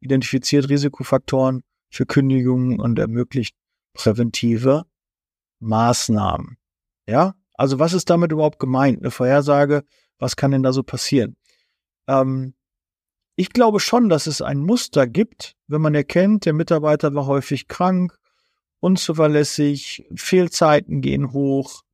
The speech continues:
gewisse kurze Intervalle beim Urlaub, dass man da schon was erkennen kann, wo man einfach, wo die Alarmglocken dann schon losgehen, wo man da schon eher auf seinen Mitarbeiter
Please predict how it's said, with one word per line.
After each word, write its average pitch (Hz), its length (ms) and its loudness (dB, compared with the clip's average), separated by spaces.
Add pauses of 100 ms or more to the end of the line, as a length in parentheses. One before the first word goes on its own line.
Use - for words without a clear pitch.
gewisse 139 840 0 (200)
kurze - 420 -4
Intervalle 151 560 0
beim 147 320 -2
Urlaub, 175 640 0 (240)
dass 151 180 -4
man 156 140 0
da 170 140 4
schon 202 200 -2
was 180 140 0
erkennen 190 440 -2
kann, 190 380 0 (240)
wo 160 100 -2
man 170 140 0
einfach, 165 360 -2
wo 160 80 -2
die 151 100 2
Alarmglocken 156 600 2
dann 139 160 -2
schon 143 140 -6
losgehen, 156 500 -2 (320)
wo 180 100 -4
man 196 160 4
da 180 80 2
schon - 160 -4
eher 165 180 2
auf 147 60 -2
seinen 156 180 0
Mitarbeiter 147 720 -2